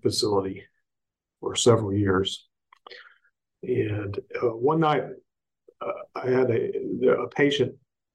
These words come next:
punch me in my face in the middle of the night at, like, three in the morning, and I realized, like, a light bulb moment, literally,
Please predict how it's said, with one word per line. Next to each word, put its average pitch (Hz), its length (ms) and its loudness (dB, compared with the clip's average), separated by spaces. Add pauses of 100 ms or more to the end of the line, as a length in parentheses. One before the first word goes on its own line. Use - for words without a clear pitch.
(120)
punch 139 240 2
me 123 100 2
in 120 80 0
my 107 140 0
face 98 640 -2 (800)
in 123 100 -2
the 113 60 0
middle 107 240 4
of 101 80 2
the 104 120 2
night 98 200 2
at, 101 40 0
like, 107 160 -2
three 123 140 8
in 113 80 4
the 101 60 -2
morning, 113 320 0
and 110 80 -6
I 104 60 -6
realized, 123 560 2
like, 123 180 0
a 120 40 0
light 117 300 0
bulb 107 220 -4
moment, 113 360 -6
literally, 117 480 2